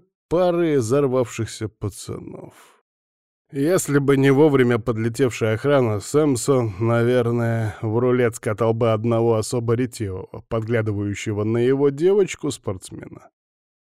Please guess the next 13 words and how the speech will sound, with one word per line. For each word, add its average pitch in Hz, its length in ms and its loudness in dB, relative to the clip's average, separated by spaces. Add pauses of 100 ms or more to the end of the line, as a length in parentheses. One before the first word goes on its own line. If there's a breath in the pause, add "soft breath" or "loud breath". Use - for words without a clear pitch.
(460)
Даже 160 360 -2
толком 185 480 2
и - 20 8
не 190 140 4
поняли, 185 800 4
что - 280 -4
там 117 300 0
были 120 200 0
за 113 160 0
малолетки. 120 800 0
Кто-то 156 260 -2
говорил 113 380 4
"хоккеисты", 170 960 -2